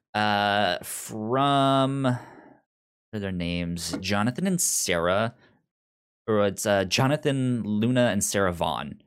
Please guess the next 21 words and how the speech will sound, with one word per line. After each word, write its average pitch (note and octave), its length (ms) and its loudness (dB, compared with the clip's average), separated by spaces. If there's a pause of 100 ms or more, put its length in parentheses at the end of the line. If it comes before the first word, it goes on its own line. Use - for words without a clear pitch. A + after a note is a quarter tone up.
(440)
Um, E2+ 380 -2 (260)
and A2 120 0
it A#2+ 100 2
is C#3 100 2
about, A#2 640 0
it's, - 380 -2
it's G#2+ 160 -4
like A2 160 -2
a A2 40 -4
sci-fi D3 580 2
story B2 640 2
about, G#2+ 560 0 (400)
uh, F#2 540 2
this G2+ 380 0
guy A#2+ 500 0
who G#2+ 200 -4
gets G#2+ 580 0 (100)
a, G#2 600 0 (560)
like, G#2 240 0
a F2+ 400 0 (160)
robot A2 1000 0